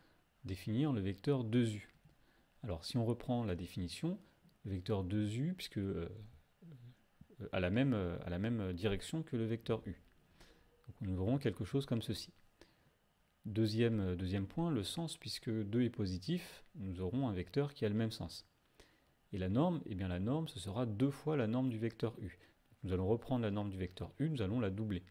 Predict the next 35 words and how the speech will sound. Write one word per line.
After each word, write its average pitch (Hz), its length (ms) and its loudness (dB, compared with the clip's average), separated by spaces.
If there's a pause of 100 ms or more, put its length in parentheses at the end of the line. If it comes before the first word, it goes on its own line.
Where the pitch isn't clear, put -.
(680)
Et 104 80 0
donc, 101 260 0
le 113 120 0
vecteur 117 380 4
deux 95 260 0
U 190 60 2
que - 160 -4
nous 98 60 -2
pouvons 98 220 -4
mettre 92 240 -2
ici, - 280 -6 (680)
eh 90 40 -4
bien, 113 200 0
c'est - 160 -6
le 92 80 -2
vecteur 135 400 -2
qui - 140 -4
est 98 40 0
obtenu 110 380 -2
comme 139 220 0
ceci. 120 340 -4 (800)
On 87 160 -4
a 117 180 0
pris 123 320 -4
deux 107 280 0
fois 135 440 0 (140)
la 101 120 -4
norme 101 360 0
de 87 220 -2
U, 175 180 0 (640)
nous 104 80 0
avons 107 200 2
la 87 120 2
même 127 240 4
direction, 120 480 0